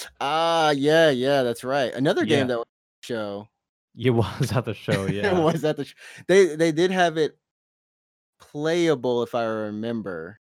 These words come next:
Speaker 2: No, I don't think it was
Speaker 1: Wait, was it?
Speaker 2: playable.
Speaker 1: They had, oh, well, they did have, like, s-, stage shows that were, that were
Speaker 2: Yeah,
Speaker 1: playable, so
Speaker 2: they had,
Speaker 1: maybe it
Speaker 2: like,
Speaker 1: wasn't
Speaker 2: footage
Speaker 1: at the
Speaker 2: that w-,
Speaker 1: Sony
Speaker 2: you
Speaker 1: booth
Speaker 2: could watch,
Speaker 1: playable.
Speaker 2: yeah.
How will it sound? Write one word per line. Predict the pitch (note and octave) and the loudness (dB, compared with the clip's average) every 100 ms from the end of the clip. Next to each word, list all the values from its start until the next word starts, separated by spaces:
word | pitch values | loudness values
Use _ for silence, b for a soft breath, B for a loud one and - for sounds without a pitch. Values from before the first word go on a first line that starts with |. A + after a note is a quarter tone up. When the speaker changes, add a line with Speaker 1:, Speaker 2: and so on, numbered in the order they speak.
| - | -2
Speaker 2:
No, | A#2+ | 0
I | G#2 C#3 | 2 0
don't | A#3 B3+ F#3 | 0 -2 -2
think | F#3+ F#3 | -4 -2
it | |
was | C3 - | -4 -4
Speaker 1:
Wait, | E3 | -2
was | F#3+ F#3 B3 | 0 0 0
it? | F2+ | -6
Speaker 2:
playable. | F#2 B _ _ - | -8 B _ _ 0
Speaker 1:
They | E3+ | 2
had, | A3+ A#3 | 2 0
oh, | D3+ D#3+ | 0 2
well, | E3 E3 | 2 2
they | D#3+ E3+ | 0 0
did | G3 | 0
have, | F#3+ D#3+ | 2 0
like, | C#3+ B2+ _ | 0 -4 _
s-, | - - | -20 -10
stage | C#3 C3 A#2+ | -4 -4 -6
shows | A#2 G#2+ G#2 | -10 -8 -8
that | F#2+ | -10
were, | F#2+ G2+ - | -12 -12 -12
that | F2 | -12
were | G2 F#2+ | -12 -6
Speaker 2:
Yeah, | A#2+ A#2+ G#2 G2 | -2 0 0 -4
Speaker 1:
playable, | |
so | A2 A#2+ | -6 -4
Speaker 2:
they | |
had, | C#3 D3+ | -2 -2
Speaker 1:
maybe | |
it | G#2 | -4
Speaker 2:
like, | |
Speaker 1:
wasn't | A#2 G#2 A2 G#2 | -6 -10 -12 -14
Speaker 2:
footage | G#2 F#2 - A2+ | -16 -18 -18 -20
Speaker 1:
at | |
the | A#2 A2 | -14 -8
Speaker 2:
that | |
w-, | G2+ G#2 | -6 -8
Speaker 1:
Sony | |
Speaker 2:
you | F#2+ | -12
Speaker 1:
booth | |
Speaker 2:
could | F#2 | -16
watch, | F#2 F#2 G#2 G2 | -14 -12 -10 -12
Speaker 1:
playable. | |
Speaker 2:
yeah. | _ | _